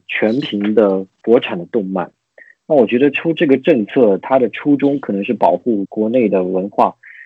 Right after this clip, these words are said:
但是我觉得要理清一个观念，这个政策它究竟是在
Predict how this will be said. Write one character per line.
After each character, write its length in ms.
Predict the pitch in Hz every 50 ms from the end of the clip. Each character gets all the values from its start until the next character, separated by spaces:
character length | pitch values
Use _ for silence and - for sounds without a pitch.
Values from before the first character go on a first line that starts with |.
| _ _ -
但 160 | 165 165 -
是 520 | - - 151 143 139 131 123 113 101 - - _ _ _
我 120 | - 113
觉 140 | 101 123 127
得 160 | 143 151 139
要 280 | 135 147 139 127 120 113
理 280 | 107 110 110 107 104
清 240 | 101 - - 147 143
一 80 | 117 110
个 320 | 113 135 120 107 98 98 87
观 240 | - - 131 120
念， 160 | 135 143 117 101
这 120 | - 214
个 80 | 185 180
政 240 | 151 190 185 160 143
策 160 | - 143 123
它 240 | 101 - 135 135 135
究 240 | 131 - 156 151 139
竟 160 | 143 127 110
是 180 | - - 120
在 180 | 101 - 113 98